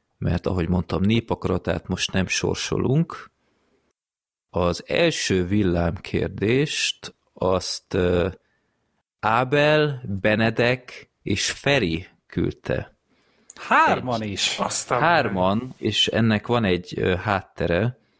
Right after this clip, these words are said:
Speaker 1: amit, ö, hát most nem teljesen filmes kérdés, de mindegy, felolvasom, aztán ti majd válaszoltok rá. Kedves filmbarátok, három lelkes hallgatótok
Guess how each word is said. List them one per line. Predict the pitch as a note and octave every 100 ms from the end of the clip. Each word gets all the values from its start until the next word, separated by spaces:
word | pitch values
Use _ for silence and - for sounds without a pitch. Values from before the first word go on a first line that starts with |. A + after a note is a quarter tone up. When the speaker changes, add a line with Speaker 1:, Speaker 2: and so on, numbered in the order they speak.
| _ _ _ _ _ _ _ _ _ _ _ _ _ _ _
Speaker 1:
amit, | - F2+ F#2+ F#2+ -
ö, | G2 F#2 F#2
hát | F2+ - A2+
most | - -
nem | C#3+ B2+
teljesen | C3 A2+ A2
filmes | - B2+ G#2 F#2+ -
kérdés, | - G#2 G2+ A2 A2+ G#2+
de | G#2+ G2+ G2 G2 - - _ _ _ - - _
mindegy, | - G#2 F2+ F2+
felolvasom, | - G2 F2 E2 F2 - G#2 G#2+
aztán | F#2+ - F2+ F2+
ti | -
majd | F#2 F2 F2
válaszoltok | E2 E2 F2 - F#2 - -
rá. | - - - -
Kedves | F3+ D#3 A2+
filmbarátok, | - F#2+ F#2+ - - - - - - - - -
három | - D3 D3 A2
lelkes | A2+ A2+ G2 -
hallgatótok | A#2 G2+ F2 - E2+ - G#2 B2+